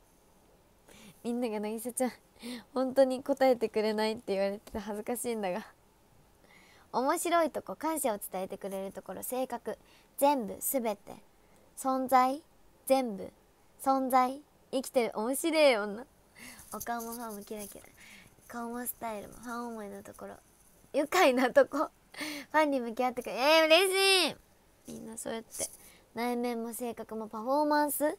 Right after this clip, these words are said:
全部急にボケるとこ、頑張り屋さんのとこ。なんでそんなみんな優しいこと言ってくれるの？アイドル性？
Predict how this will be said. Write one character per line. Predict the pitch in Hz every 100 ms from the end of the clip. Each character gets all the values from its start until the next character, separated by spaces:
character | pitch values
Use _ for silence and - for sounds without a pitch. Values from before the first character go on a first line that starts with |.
| - - - -
全 | 311 294
部 | 220
急 | - 294
に | 294
ボ | 269
ケ | 269 285
る | 254
と | 190
こ、 | -
頑 | - 233 254
張 | 262
り | 262
屋 | 262
さ | 269
ん |
の | 247 254
と |
こ。 | - 262 - _ - - -
な | 320 427
ん |
で | 349
そ | 311
ん |
な | 269
み | 262
ん | 262
な | 254 247 - _ _ _ _ _ _ _ _ _ _ _ _ _ _ _ -
優 | 233
し | 247 247
い |
こ | -
と | 233 -
言 | 208
っ |
て | 226 -
く | -
れ | 220
る |
の？ | 220 220 262 - _ _ _ _ _ _ _ _ - - - -
ア | 220
イ | 233
ド | 233
ル | 233
性？ | 233 240 247